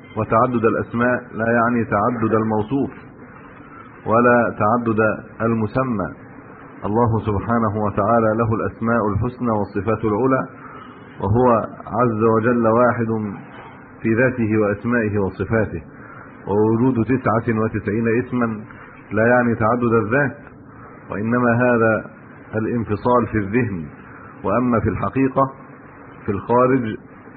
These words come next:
فإن الصفة تقوم بالموصوف، ولا يتصور انفصالها عنه وقيامها منفردة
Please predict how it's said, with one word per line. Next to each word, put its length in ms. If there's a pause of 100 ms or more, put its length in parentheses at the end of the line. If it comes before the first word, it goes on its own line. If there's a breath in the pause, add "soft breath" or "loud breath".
(300)
فإن 320
الصفة 560
تقوم 440
بالموصوف، 560 (1200 loud breath)
ولا 260
يتصور 560
انفصالها 640 (120)
عنه 180 (260)
وقيامها 600
منفردة 600